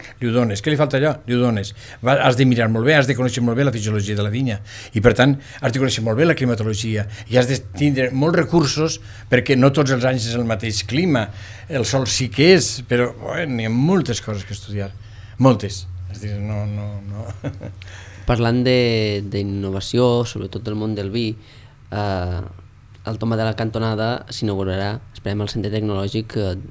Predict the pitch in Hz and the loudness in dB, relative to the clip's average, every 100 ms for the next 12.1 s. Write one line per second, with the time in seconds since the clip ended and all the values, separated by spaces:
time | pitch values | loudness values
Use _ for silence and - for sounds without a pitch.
0 | - - - - 87 95 180 170 - 113 | -18 -20 -20 -14 -8 -2 -2 -2 -8 -6
1 | 104 113 139 120 78 101 - 123 123 117 | -2 0 0 -2 -4 -8 -4 -2 -2 -2
2 | 107 110 104 113 104 160 170 180 170 160 | -2 -2 -4 -4 -2 0 0 0 0 -2
3 | 139 104 104 98 101 95 98 - 107 98 | -2 -4 -4 -8 -8 -8 -10 -6 -6 -6
4 | 101 - 95 98 - - - - - - | -8 -6 -6 -6 -10 -20 -20 -20 -20 -18
5 | 117 101 123 110 98 101 104 110 107 - | -14 -14 -14 -10 -8 -6 -4 -6 -8 -14
6 | - - - - - - - 113 82 87 | -18 -20 -20 -20 -20 -16 -10 -8 -8 -8
7 | 110 110 107 107 117 123 110 113 127 165 | -2 0 2 4 6 6 2 -2 -4 -6
8 | - - 110 101 104 104 101 110 107 110 | -10 -10 -6 -4 -4 -4 -4 -4 -6 -8
9 | 107 - - - - - 110 104 110 113 | -12 -18 -20 -20 -16 -8 -4 -2 0 0
10 | 117 123 113 110 110 104 104 104 107 110 | 0 0 -2 -4 -6 -6 -8 -6 -6 -4
11 | 104 104 98 90 98 107 123 104 107 104 | -6 -6 -6 -6 -6 -2 -2 -2 -4 -4
12 | 135 | -4